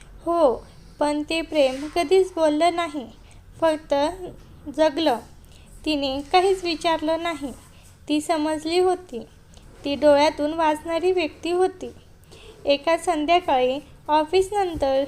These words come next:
मी एकटाच एका कॅफेमध्ये चहा घेत बसलो होतो. समोरच्या टेबलावर एक वयस्कर स्त्री बसली होती. तिच्या हातात एक डायरी, केस थोडे पिकलेले,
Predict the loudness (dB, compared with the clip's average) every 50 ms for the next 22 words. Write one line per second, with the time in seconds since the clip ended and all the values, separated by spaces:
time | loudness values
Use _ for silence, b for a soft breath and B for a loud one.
0 | -4 -6 -6 -2 0 0 -2 -2 0 0 0 0 0 0 -4 -4 -4 -4 -2 0
1 | 0 -2 -2 -2 -2 -2 -2 -2 -2 -4 -4 -2 -4 -4 -4 -4 -6 -6 -4 -4
2 | -4 -4 -4 -6 -6 -6 -6 -8 -8 -4 -2 -2 -2 -2 -2 -2 -2 0 0 0
3 | -2 -6 -10 -14 -14 -14 -16 -20 B B B B B B B B B -20 -20 -6
4 | -4 -4 -2 -2 -2 -4 -2 -2 0 0 0 2 2 0 0 2 0 -2 0 0
5 | 2 0 0 0 0 -2 -4 -6 -4 -4 -4 -4 -2 0 2 4 4 2 0 -2
6 | -4 -4 -4 -4 -6 -6 -6 -6 -4 -2 0 -2 -2 -2 -4 -6 -4 -2 -2 -4
7 | -4 -6 -10 -12 -12 -12 -14 -20 b b b b b b b b b b b -6
8 | -4 -4 -4 -2 -2 -2 0 0 -2 -2 -2 -2 -2 -2 -2 -2 -4 -6 -6 -4
9 | -4 -4 -2 0 2 2 2 2 0 -2 -4 -8 -10 b b b b b b b
10 | b -20 -12 -4 -2 -2 -2 -2 -4 -4 0 2 2 4 4 4 2 2 0 -2
11 | -4 -6 -6 -2 0 2 2 2 2 2 0 0